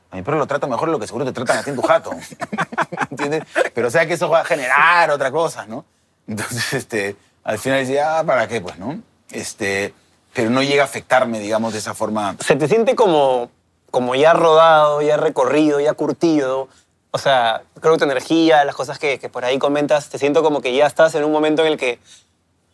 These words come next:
Speaker 2: pocas cosas te van a sorprender, tal vez pocas personas te van a sorprender y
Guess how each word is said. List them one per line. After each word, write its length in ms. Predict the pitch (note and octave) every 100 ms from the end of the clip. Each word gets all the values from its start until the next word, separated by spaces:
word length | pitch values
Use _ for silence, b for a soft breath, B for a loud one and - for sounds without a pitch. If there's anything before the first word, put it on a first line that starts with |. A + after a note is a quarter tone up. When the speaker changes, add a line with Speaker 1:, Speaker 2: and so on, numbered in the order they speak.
| _
Speaker 2:
pocas 240 | G3+ F#3 G3
cosas 220 | F#3+ G3
te 80 | E3+
van 80 | E3+
a 20 |
sorprender, 760 | E3 C#3+ C#3+ D#3 D#3+ D#3+ D#3
tal 160 | D#3+ D#3
vez 100 | -
pocas 200 | D3+ D3+
personas 380 | A#2+ A#2 D3 D3
te 60 | C#3
van 80 |
a 20 | C#3
sorprender 520 | C#3+ C3 B2+ D3 D3
y 160 | C#3